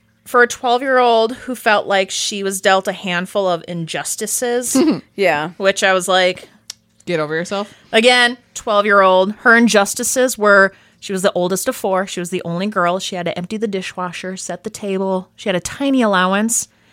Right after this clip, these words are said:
Speaker 1: and she was bored of being smart.
Speaker 3: Yeah.
Speaker 1: So I was like, "Okay."
Speaker 2: So you kinda wanna say,
Speaker 1: So
Speaker 2: "Just get over yourself."
Speaker 1: instead of having
Speaker 2: Really.
Speaker 1: a conversation with
Speaker 3: Those
Speaker 1: her
Speaker 3: are the kind of
Speaker 1: parents,
Speaker 3: girls that get pregnant right away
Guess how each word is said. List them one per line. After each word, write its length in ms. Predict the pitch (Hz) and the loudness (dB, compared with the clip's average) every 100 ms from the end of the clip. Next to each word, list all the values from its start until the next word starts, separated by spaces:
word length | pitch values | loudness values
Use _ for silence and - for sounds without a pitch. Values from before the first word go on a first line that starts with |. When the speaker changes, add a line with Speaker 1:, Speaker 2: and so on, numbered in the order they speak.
| _ _ _ - | _ _ _ -6
Speaker 1:
and 100 | 190 | -4
she 140 | 220 | -2
was 160 | 190 175 | -2 -4
bored 400 | _ - 202 202 | _ 2 4 4
of 100 | 175 | 0
being 220 | 180 156 | -4 -4
smart. 340 | - 170 135 - _ _ _ _ _ _ _ - - - - _ - _ | -2 0 -2 -8 _ _ _ _ _ _ _ -10 -8 -6 -10 _ -20 _
Speaker 3:
Yeah. 280 | 208 165 165 - | -4 -4 -6 -12
Speaker 1:
So 140 | - 208 | 0 0
I 20 | |
was 100 | 208 | 4
like, 220 | 202 190 _ _ 220 | 0 0 _ _ 2
"Okay." 460 | 214 202 196 226 | 2 4 2 2
Speaker 2:
So 140 | - 226 | 0 -2
you 100 | 202 | 0
kinda 220 | 202 190 | 0 0
wanna 100 | 170 | 0
say, 140 | 175 151 | -2 0
Speaker 1:
So 440 | 135 269 254 247 | 4 6 6 4
Speaker 2:
"Just 120 | - | 0
get 140 | - 139 | -8 -8
over 160 | 113 | -8
yourself." 360 | - - - - | -14 -16 -18 -2
Speaker 1:
instead 320 | 262 254 339 | 0 2 4
of 100 | 359 | 2
having 280 | 294 240 240 | 2 0 0
Speaker 2:
Really. 60 | 202 | -2
Speaker 1:
a 20 | |
conversation 720 | 185 226 202 185 - 190 - 180 | -2 0 2 0 0 -2 -4 -4
with 100 | 170 | 0
Speaker 3:
Those 200 | 214 240 | 2 4
Speaker 1:
her 60 | |
Speaker 3:
are 20 | 226 | 4
the 60 | |
kind 60 | 196 | 4
of 80 | 185 | 4
Speaker 1:
parents, 200 | 196 196 | 4 2
Speaker 3:
girls 200 | 185 190 | 0 0
that 100 | 185 | -2
get 200 | 165 - | -4 -4
pregnant 440 | 190 165 170 147 | -6 -6 -6 -10
right 200 | - 170 | -6 -6
away 320 | 165 156 160 | -4 -6 -8